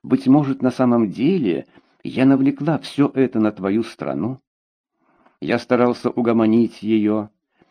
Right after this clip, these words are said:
Есть такие вещи, о которых лучше молчать, иначе даёшь им силу, но она всё равно прошептала: «То, что я отдала тебе, Тезей,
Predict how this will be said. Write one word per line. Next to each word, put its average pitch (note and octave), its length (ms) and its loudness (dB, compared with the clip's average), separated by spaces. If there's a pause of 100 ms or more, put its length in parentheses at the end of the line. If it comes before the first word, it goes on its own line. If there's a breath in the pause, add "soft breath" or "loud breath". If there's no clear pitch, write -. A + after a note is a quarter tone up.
(200)
Есть C3+ 580 0
такие A2 460 0
вещи, - 640 -2 (260 soft breath)
о A2 80 -2
которых C#3 480 0
лучше C#3+ 560 -2
молчать, C3+ 840 -4
иначе C3 380 0
даёшь C3 400 0
им C#3 180 0
силу, F2+ 580 -2 (300 loud breath)
но A2 200 2
она D#3+ 200 6
всё D#3 220 -4
равно D#3 420 2
прошептала: F#2+ 840 -6 (640)
«То, C3+ 380 0 (320)
что - 340 -8
я A2 220 -2 (100)
отдала F2 440 -6
тебе, A2+ 400 -8
Тезей, C2 640 -10